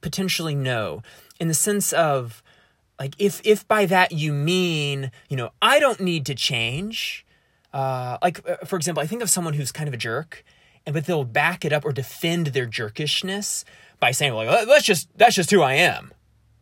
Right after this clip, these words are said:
Um, okay, no, no. <laughs> This is, in essence, right, change is needed, transformation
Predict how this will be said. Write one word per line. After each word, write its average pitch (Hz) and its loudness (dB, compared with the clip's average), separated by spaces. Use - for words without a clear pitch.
Um, 151 -4
okay, - -6
no, 160 -2
no. 92 -10
<laughs> 180 0
This 180 -2
is, 226 -4
in 175 0
essence, 190 0
right, 143 -4
change 170 -4
is 160 -4
needed, 113 -8
transformation 135 -6